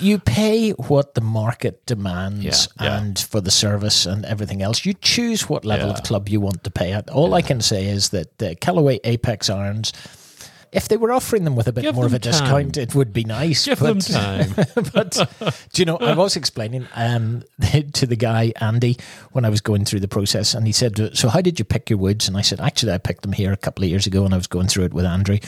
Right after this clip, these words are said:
Speaker 1: uh, and all the rest of it." And Andrew was showing me the, the Ping G forty-five, and he was showing me the Titleist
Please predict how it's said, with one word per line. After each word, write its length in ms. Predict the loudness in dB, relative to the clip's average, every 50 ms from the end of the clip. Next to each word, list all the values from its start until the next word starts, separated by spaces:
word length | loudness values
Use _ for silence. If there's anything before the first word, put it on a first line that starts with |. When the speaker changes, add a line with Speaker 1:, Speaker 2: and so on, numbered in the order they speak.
| -8 -14 -14 -14 -14 -16 -16 -18 -12 _ 0
Speaker 1:
uh, 340 | 2 4 4 4 4 4 2 0
and 180 | 0 2 2
all 80 | 4 4
the 100 | 4 4
rest 200 | 4 4 4 2
of 40 | 2
it." 40 | 2
And 80 | 2
Andrew 260 | 2 2 2 2 2 2
was 120 | 2 2 0 0
showing 340 | 0 2 2 2 4 4
me 140 | 4 4 2
the, 380 | 2 2 2 2 2 0 -2 -2 -4
the 100 | -6 -8
Ping 680 | -6 _ -4 -2 -2 0 0 0 2 2 0 -2 -4 -8 _
G 240 | 0 2 2 2 2
forty-five, 880 | 2 2 2 2 2 2 2 0 0 0 0 2 2 2 2 2 2 0
and 100 | 0 0
he 60 | 0
was 100 | 0 0
showing 240 | 0 0 0 0 0
me 80 | -2
the 120 | -2 -4 -4
Titleist 640 | -4 -2 -2 -2 -4 -2 -2 -2 0 0 0 -2